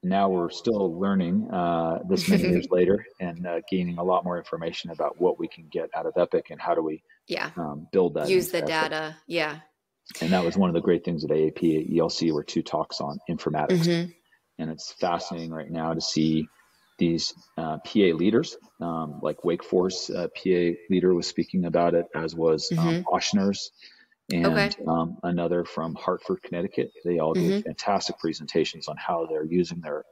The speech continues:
Speaker 1: E M R to better document and attribute the contributions of their P As and their N Ps. And they
Speaker 2: Mm-hmm.
Speaker 1: even talked about things like being able to figure out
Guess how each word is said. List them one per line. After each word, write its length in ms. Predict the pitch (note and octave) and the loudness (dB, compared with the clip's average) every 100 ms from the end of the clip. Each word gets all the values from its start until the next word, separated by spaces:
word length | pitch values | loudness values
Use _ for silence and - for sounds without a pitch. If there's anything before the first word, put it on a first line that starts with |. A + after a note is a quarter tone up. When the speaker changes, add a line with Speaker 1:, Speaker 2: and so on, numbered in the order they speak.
| - | -4
Speaker 1:
E 100 | F2 | -2
M 140 | F2 | 2
R 240 | F2 F#2+ A#2+ - _ _ _ _ - | 4 2 0 -8 _ _ _ _ -2
to 220 | F#2 F2 | 2 2
better 340 | D#2+ F2 F2 E2 | 4 4 2 2
document 580 | F2+ E2+ - F2 F2 - _ - | 0 0 -2 -4 -6 -10 _ -8
and 220 | F3+ E2+ | -6 -4
attribute 560 | E3+ E3+ - E2+ F2 - - | -4 -2 -4 -2 -2 -4 -6
the 140 | E2+ D2+ | -6 -6
contributions 840 | - G2+ F2+ - E2 D#2+ E2 D2+ | -4 -4 -2 -4 -6 -6 -6 -6
of 80 | D2+ | -4
their 120 | D#2 | -4
P 360 | - E2+ E2 E2 | 0 2 4 4
As 240 | F#2 - - - - - - - _ - | 0 -6 -14 -20 -20 -20 -20 -20 _ -6
and 140 | D2+ | -2
their 100 | D#2 | 2
N 120 | E2+ E2+ | 0 2
Ps. 400 | F#2+ F#2 - - _ _ - | 4 4 2 -6 _ _ -6
And 160 | D#3+ F3+ | 0 2
they 60 | F#3 | 2
Speaker 2:
Mm-hmm. 80 | |
Speaker 1:
even 180 | F#3+ A3 | 0 0
talked 260 | F#3 F3 - | -2 -2 0
about 280 | - D#2+ - | -2 -2 -4
things 300 | F2 D#2+ E2+ | -6 -2 0
like 160 | D#2+ - - - | 0 -2 -10 -2
being 200 | F2 F2 | 0 2
able 160 | E2 | 2
to 80 | D#2+ | 2
figure 320 | - F2+ E2+ | 0 0 2
out 180 | E2+ E2 | 0 -2